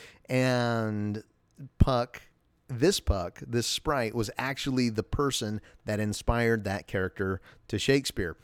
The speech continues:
She also inspired Peter Pan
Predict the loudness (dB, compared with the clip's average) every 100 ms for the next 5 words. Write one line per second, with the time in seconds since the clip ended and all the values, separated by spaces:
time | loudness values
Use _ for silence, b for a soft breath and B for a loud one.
0 | b -4 -2 2 2 2 2 2 0 -4
1 | -2 -2 0 2 2 4 4 4 8 8
2 | 8 2 2 0